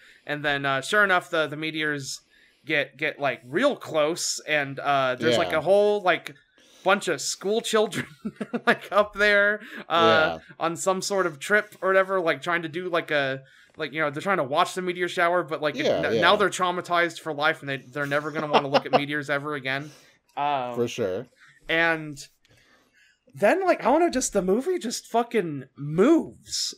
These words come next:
Speaker 1: So, like,
Speaker 2: Yeah.
Speaker 1: yeah, like, immediately, it's like, okay, uh, there's, there is, uh, a response from, uh, uh, the, the S-, uh, the S D F, uh, l-, uh, kind of, uh, looking into the situation,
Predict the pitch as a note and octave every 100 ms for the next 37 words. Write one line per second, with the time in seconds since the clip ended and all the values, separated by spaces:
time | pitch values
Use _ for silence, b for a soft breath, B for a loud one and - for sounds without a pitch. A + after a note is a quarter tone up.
0 | - - G#3 F#3+ F#3 F3+ - F2 G#3+ D3
1 | F3 F3 - F#3+ G3 A3+ B3 G3+ G#3+ G#3
2 | D#3+ G3 E3+ E3 D3 A#2 D3 D3+ D3 D#3+
3 | C#3+ D3 D3+ C#3+ C3+ B2 C#3+ C3 B2 A#2
4 | B2+ A#2+ A#2+ C3+ E3+ D#3+ D#3+ - D#3 C3
5 | C3 B2+ _ b b b C3+ B2 A2 A2
6 | - _ _ B2+ B2 A2+ A2+ C3 C3 A#2
7 | A2+ A2 _ _ _ _ - B2+ - C#3+
8 | - - C#3+ B2 C#3 D3 - C#3+ G3 G#3
9 | - - C#3+ B2 A#2+ - C#3+ C3+ B2+ B2
10 | - D3 C3+ B2 - - B2+ A#2+ A2 G#2
11 | _ _ _ C#3+ D#3+ C#3+ D#3 D#3+ F3 E3
12 | D#3+ D3 D3 E3 D#3+ D#3+ D#3 C#3+ E3 D3+
13 | C#3+